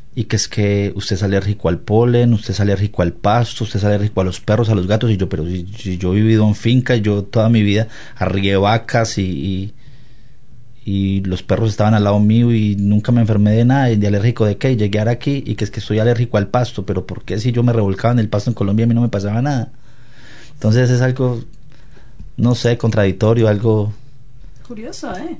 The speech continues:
Speaker 1: Sí.
Speaker 2: Igual es, igual es otro tipo de, al, al venir de un país a otro, como que tu cuerpo no estaba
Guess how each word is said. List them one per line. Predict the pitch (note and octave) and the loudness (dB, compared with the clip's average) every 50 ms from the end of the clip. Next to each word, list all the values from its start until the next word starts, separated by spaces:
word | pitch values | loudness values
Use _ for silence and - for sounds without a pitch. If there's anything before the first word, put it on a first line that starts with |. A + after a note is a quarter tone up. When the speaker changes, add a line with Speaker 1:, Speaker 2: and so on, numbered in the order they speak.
| - - | -12 -12
Speaker 1:
Sí. | - - - - F2+ F2+ F#2+ G#2 G#2+ G2 F2+ - - - - - - - - | -10 -8 -4 -4 -2 0 0 0 0 0 -2 -6 -12 -14 -16 -16 -16 -14 -12
Speaker 2:
Igual | G3 F#3 F#3 G3 G#3 A3+ | -10 -8 -6 -6 -6 -6
es, | A#3 - G#3 | -6 -6 -6
igual | G3+ F#3 F3+ G3 G3+ A#3+ | -6 -6 -6 -6 -6 -6
es | B3 A3+ - | -8 -8 -8
otro | A3+ G#3+ G#3 G3+ - A#3+ G#3 G#3+ G#3 | -8 -8 -8 -8 -8 -8 -8 -8 -8
tipo | - A3+ G3+ - G3+ G3+ G3 F#3+ | -8 -10 -10 -6 -6 -6 -6 -6
de, | F#3+ F#3+ F#3 F3+ F3+ | -6 -6 -6 -6 -6
al, | E3+ C#3+ D3+ E3 E3 | -6 -6 -8 -8 -10
al | - D#3+ E3 E3 F3 - - - - - | -10 -10 -10 -10 -10 -12 -14 -16 -16 -14
venir | - E3 D#3+ E3+ F3+ F#3 F#3 | -12 -10 -10 -10 -10 -10 -8
de | G3+ | -8
un | G3+ | -8
país | - F#3+ - F#3 F3+ F#3 | -8 -6 -8 -8 -8 -8
a | F3 E3+ | -10 -10
otro, | E3+ E3 - - E3 | -10 -10 -12 -12 -10
como | E3 E3+ E3 D#3+ | -8 -6 -6 -6
que | D#3 E3 E3 | -8 -10 -10
tu | - D#3+ D#3 D#3 | -10 -10 -12 -10
cuerpo | - E3+ E3+ E3 D#3 - D#3+ D#3 | -10 -8 -8 -8 -8 -8 -8 -8
no | D#3 D#3 | -8 -8
estaba | D#3 - - E3 D#3+ D#3 D3+ D3+ D#3 D#3 | -8 -8 -8 -8 -8 -6 -8 -8 -10 -12